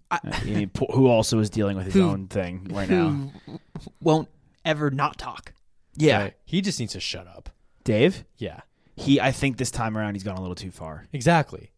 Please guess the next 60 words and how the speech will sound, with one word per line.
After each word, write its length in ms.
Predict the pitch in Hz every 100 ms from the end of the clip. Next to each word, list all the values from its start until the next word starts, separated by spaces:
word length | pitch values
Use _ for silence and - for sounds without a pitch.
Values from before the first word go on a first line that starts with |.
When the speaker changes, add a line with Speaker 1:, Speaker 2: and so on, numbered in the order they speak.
| _ _
Speaker 3:
Just 180 | - 196
shut 300 | - - 120
up. 240 | 87 85 - -
Speaker 1:
But 100 | 185
he 60 | 202
Speaker 2:
Yeah. 120 | -
Speaker 1:
kinda, 300 | 220 285 - _ _ - - - _ _ _ _ -
people 240 | 214 277
like 260 | 196 302 -
it, 140 | -
though. 180 | 160 - _
Speaker 2:
Oh, 80 | 113
people 200 | 151 160
love 200 | 107 110
him. 200 | 92 85
Speaker 1:
Peop-, 100 | - 107
Speaker 2:
They 100 | 117
Speaker 1:
they, 240 | 123 175 180
they 180 | 143
Speaker 3:
Oh, 100 | 233
I 100 | 233
Speaker 1:
love 80 | 151
Speaker 3:
know. 200 | 202 226
Speaker 1:
him. 80 | 135
Speaker 3:
And 140 | 143
that's, 200 | 143 131
that's 180 | - 147
the 80 | 175
thing. 340 | - 185 135 117
That's 220 | - 127 -
why 160 | 151
he 120 | 135
does 280 | 127 113 151
it. 160 | 107 -
He's 220 | 107 120
enabled 420 | 123 113 135 135
by 160 | 120 113
all 200 | 113 123
these 160 | 131
people 500 | - - 110 131 143 - - -
and 140 | 107
all 180 | 110 117
these 380 | 120 123 113 -
chaotic 480 | - 120 110 107 117
fans 460 | - 104 101 120 117
that 260 | 107 101 90
are 140 | 110
always 360 | - 110 113 113
gonna 160 | 120
come 240 | 110 110 107
to 80 | 110
his 160 | 113
aid. 320 | 92 90 117 120 - _
I 120 | 113
know 160 | 151 180
a 60 |
couple 340 | 123 113 98 92
of 80 | 95
them 160 | 107
who 280 | 120 120 113